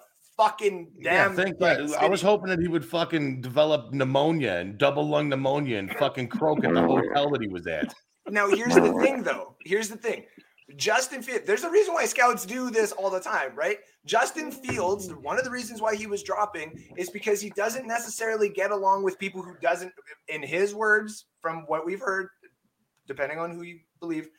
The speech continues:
Speaker 1: he doesn't respect coaches who cannot get on his level when it comes to football I Q. A little cocky, totally understand that, but we've also seen this as, you know,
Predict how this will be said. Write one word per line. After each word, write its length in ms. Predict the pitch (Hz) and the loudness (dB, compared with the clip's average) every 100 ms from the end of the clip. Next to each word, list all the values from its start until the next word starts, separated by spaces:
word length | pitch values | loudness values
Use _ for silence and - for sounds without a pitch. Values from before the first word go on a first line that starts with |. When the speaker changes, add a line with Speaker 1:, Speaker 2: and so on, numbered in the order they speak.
| _ _ _ _ _ | _ _ _ _ _
Speaker 1:
he 180 | 175 | -16
doesn't 420 | 175 165 190 226 233 | 2 6 6 4 -4
respect 440 | 214 - 208 202 | -4 2 0 0
coaches 440 | - 190 185 185 - | 2 2 2 -2 -8
who 100 | 175 | -8
cannot 380 | - 165 175 170 | -4 0 0 2
get 160 | 175 | 2
on 160 | 170 151 | 2 -2
his 260 | 160 165 | -8 -6
level 300 | 170 165 165 | -2 0 0
when 100 | 156 | -4
it 80 | 147 | -8
comes 220 | 156 151 | -8 -10
to 80 | - | -12
football 400 | - - 135 127 | -10 -4 0 0
I 100 | 131 | -2
Q. 300 | 127 160 110 - | -2 -4 -6 -8
A 60 | 98 | 0
little 200 | 131 196 | 2 4
cocky, 480 | 220 208 208 208 208 | 10 10 10 4 -8
totally 360 | - 156 165 196 | -8 -6 -2 0
understand 600 | 208 226 220 202 185 185 | -2 -2 -4 0 0 2
that, 180 | 185 180 - - - | 2 2 -2 -20 -6
but 100 | 170 | -2
we've 180 | 185 175 | 0 2
also 320 | 185 214 233 | 0 0 -4
seen 260 | - 202 | -4 -2
this 220 | 196 196 185 | 0 0 2
as, 280 | 175 170 - - _ | 0 0 -8 -16 _
you 80 | 156 | -6
know, 120 | 127 | -4